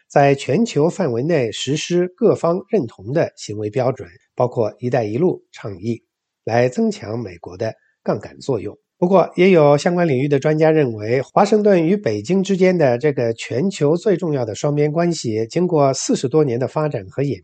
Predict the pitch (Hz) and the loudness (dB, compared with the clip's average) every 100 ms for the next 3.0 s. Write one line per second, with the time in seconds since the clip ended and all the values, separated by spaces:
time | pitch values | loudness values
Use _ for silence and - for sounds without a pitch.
0 | - 151 127 _ _ - - 127 175 180 | -4 0 0 _ _ -14 -4 0 2 2
1 | 214 196 113 107 123 160 - 113 135 - | 0 0 0 -2 -2 -2 -6 -6 -4 -2
2 | 147 156 90 - 101 127 113 104 92 | -2 -2 -6 -12 -4 -4 -2 -6 -10